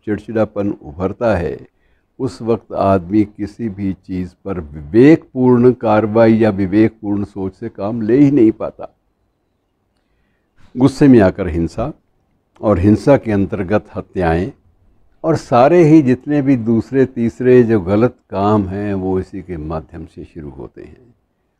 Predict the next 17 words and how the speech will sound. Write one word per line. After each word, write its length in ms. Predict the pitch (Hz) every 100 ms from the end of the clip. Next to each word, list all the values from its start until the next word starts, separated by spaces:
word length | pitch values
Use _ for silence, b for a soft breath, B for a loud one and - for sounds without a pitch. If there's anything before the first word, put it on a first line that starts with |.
| _
और 220 | 107 113
गुस्से 460 | 98 95 104 - 170
में 160 | 165
आकर 460 | 135 113 - 120 110
पी 280 | 110 110 110
गई 260 | 101 104
दारू 380 | 95 95 92 98
का 140 | 95 92
इफ़ेक्ट 480 | 85 - 85 -
और 280 | - 82 107
है, 200 | 78 90
आपने 400 | 101 82 - 90
शाम 280 | - 82 78
को 160 | 78 90
छोटा 340 | - 71 -
सा 160 | 78 82
गुड 140 | 82